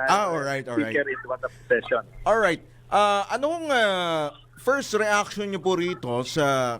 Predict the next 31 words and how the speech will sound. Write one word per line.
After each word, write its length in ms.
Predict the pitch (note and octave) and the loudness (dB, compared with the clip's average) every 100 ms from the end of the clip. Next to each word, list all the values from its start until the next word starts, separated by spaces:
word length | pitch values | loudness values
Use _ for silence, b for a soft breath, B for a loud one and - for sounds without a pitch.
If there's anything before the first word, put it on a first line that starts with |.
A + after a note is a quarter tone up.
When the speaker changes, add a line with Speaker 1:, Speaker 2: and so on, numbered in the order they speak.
| - | -4
Speaker 2:
napabilang 560 | D#3 F#3 G3+ G3+ G#3+ G3+ | -2 0 0 0 -2 -2
ho 120 | G3+ | -4
kasi 220 | F#3+ F#3 | -4 -6
tayo, 480 | F#3+ E3+ C#3 C#3 C3+ C#3 B B | 0 2 2 0 -2 -8 B B
Sir 160 | - E3 | 0 2
Danny, 400 | D3+ D3+ D3 C3 | 4 2 0 -6
do-, 100 | B2 | -8
sa 160 | - D#3+ | -6 -4
mga 220 | E3 D3+ | -2 0
bansa 400 | D#3 D3 E3 D3+ | 0 0 0 -2
po 300 | - A#2+ A#2 | 0 -4 -2
na 160 | C3 C#3 | -2 -2
pinatawan 560 | C#3 D3+ D3 D3 D3 C#3 | 0 0 0 2 2 0
ng 60 | C3+ | -2
mas 160 | D3+ D3 | -4 -2
mat-, 220 | C#3 B2+ | -2 0
ah, 160 | C3 B2+ | 0 0
mas 240 | C#3+ D3 | -2 -4
mataas 480 | D#3+ D3 D#3 D3 - | -4 -4 -6 -8 -2
na 80 | D3+ | 0
taripa 600 | C#3 C#3+ C#3 A#2 G#2+ G2+ B B B B D3 | 0 0 -2 -2 -2 -2 B B B B 2
ng, 140 | D#3 | 2
ah, 380 | D3+ D3 C#3 C3+ C3 | 2 2 2 0 0
U 160 | D3 E3+ | -2 0
S? 240 | D#3 - - A#2+ | -2 -4 -10 -4
Though 300 | C#3 G#3 G#3+ | 0 0 -2
seventeen 560 | - G3+ G#3 G3+ A3 F#3+ | 0 2 2 -4 -6 -4
percent 400 | F#3+ F3+ F3+ E3+ | -4 -2 -4 0
lamang 380 | E3+ E3 E3 E3 | 0 2 0 -2
ho 80 | |
ito, 160 | F3 C3+ | -2 0